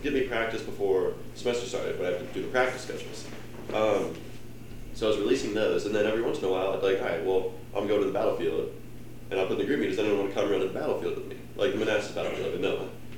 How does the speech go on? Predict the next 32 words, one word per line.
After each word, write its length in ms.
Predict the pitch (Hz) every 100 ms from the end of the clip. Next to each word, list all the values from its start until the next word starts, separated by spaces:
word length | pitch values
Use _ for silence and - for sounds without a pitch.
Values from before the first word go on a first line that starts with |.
| -
Um, 460 | 107 107 101 76 - - - - - - - - -
and, 140 | 113 113
like, 200 | 110 107
Micah, 380 | 110 107 110 104
I 160 | 104 113
hit 100 | 110
up 80 | 98
Micah, 140 | 95
I 40 | 101
was 80 |
like, 120 | 98 95
"Yo, 160 | 92
come 140 | 95 92
run 120 | 95
with 100 | 87
me," 60 | 87
'cause 140 | 101
I 40 | 95
know 60 |
he 80 | 87
lived 160 | 87 85
nearby. 340 | 85 - -
And 100 | -
then 80 | 95
we 80 | 92
threw 140 | 117
it 60 | -
in 80 | 95
the 0 |
group 120 | 92
meet. 280 | 95 92 92 - - -
Um, 460 | 98 92 85 80